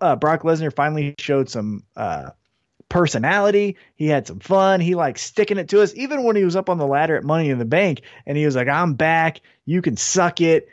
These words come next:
laughing at people while they booed. I thought that was all great. It was p-, perfect. Uh, but my favorite thing of the week comes from Money in the Bank,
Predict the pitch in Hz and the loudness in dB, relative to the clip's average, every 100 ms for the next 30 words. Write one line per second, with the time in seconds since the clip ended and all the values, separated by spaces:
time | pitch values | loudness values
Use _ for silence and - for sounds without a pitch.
0 | _ 127 139 170 165 170 135 175 175 170 | _ -4 0 0 0 -2 0 -2 0 0
1 | 151 135 113 98 131 151 175 - - 220 | 2 0 -6 -4 0 2 0 0 -2 0
2 | 160 117 117 104 120 123 110 104 80 135 | 0 0 -4 -4 -2 -2 -4 -8 -6 -6
3 | 117 - - - 127 110 123 _ _ _ | -6 -12 -12 -4 -2 -2 -10 _ _ _
4 | _ _ - 143 131 95 _ _ _ 160 | _ _ -2 0 0 -2 _ _ _ -2
5 | 160 180 240 311 214 175 147 139 151 143 | 0 -2 0 0 2 2 0 -4 -6 -4
6 | 131 127 127 - - - 214 269 - 151 | -4 -4 -6 -8 -18 -2 0 0 -2 -4
7 | 120 120 117 110 117 113 107 | -2 -2 -4 -4 -4 -4 -6